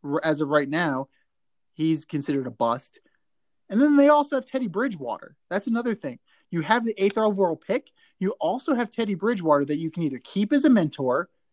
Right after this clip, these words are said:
to kind of show Sam Darnold the ropes kind of thing in Le-, in Matt Rhule's offense with Joe Brady, similar to, you know, the relationship they had, albeit briefly,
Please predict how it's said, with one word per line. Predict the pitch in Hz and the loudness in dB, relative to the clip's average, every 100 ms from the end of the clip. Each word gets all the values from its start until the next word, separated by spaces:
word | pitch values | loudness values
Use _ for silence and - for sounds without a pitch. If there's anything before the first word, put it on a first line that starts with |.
| _ _ | _ _
to | - 147 147 147 143 143 | 2 4 4 2 0 -4
kind | 180 165 | -4 -2
of | 151 143 _ _ _ - | 0 -2 _ _ _ -20
show | - - 180 185 190 185 - - | -14 0 4 4 2 -2 -10 -14
Sam | - 190 185 | -8 -6 -2
Darnold | 185 180 | -2 -2
the | 160 | -6
ropes | 151 175 165 - - - | -4 -4 -6 -12 -20 -18
kind | - 180 160 | -8 -4 -4
of | 160 | -6
thing | 175 165 165 - | -6 -6 -6 0
in | 190 190 | 2 4
Le-, | 180 170 | 2 0
in | 202 180 175 165 - | 2 2 0 -6 -4
Matt | 160 175 170 | 2 2 2
Rhule's | 170 165 151 - | 0 2 0 0
offense | 170 190 - 156 143 | 2 2 2 -4 -4
with | - 139 | -6 -4
Joe | 147 | -2
Brady, | 135 214 254 202 175 - _ - | 0 0 0 -2 -8 -12 _ -6
similar | - 262 247 233 | 2 4 4 2
to, | - 226 214 208 208 - _ _ - | -2 -4 -2 -4 -6 -12 _ _ -6
you | 202 | -2
know, | 196 160 | -2 -2
the | 185 | 0
relationship | 190 202 196 196 202 - | 2 0 -2 -4 -4 -2
they | 190 165 | -2 0
had, | 190 185 - - | 0 0 -2 -4
albeit | 165 151 175 165 135 | -2 -2 0 0 0
briefly, | 143 214 269 165 156 151 | -2 -2 -2 -2 0 0